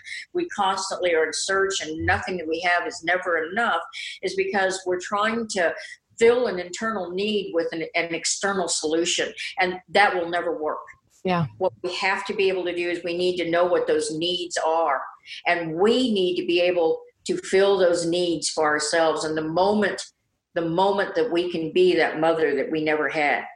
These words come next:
Speaker 1: the moment that we can be the father that we never had,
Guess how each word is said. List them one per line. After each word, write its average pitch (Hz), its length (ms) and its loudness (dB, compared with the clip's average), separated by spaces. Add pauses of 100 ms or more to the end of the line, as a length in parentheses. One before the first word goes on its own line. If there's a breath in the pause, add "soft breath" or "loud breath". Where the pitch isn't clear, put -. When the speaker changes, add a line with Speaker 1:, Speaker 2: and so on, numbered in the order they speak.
(460 loud breath)
Speaker 1:
the 165 60 2
moment 180 440 2
that 160 120 -2
we 175 140 -2
can 165 160 -6
be 175 200 0
the 160 200 0
father 156 540 2
that 147 160 0
we 160 120 0
never 156 380 -2
had, 151 360 2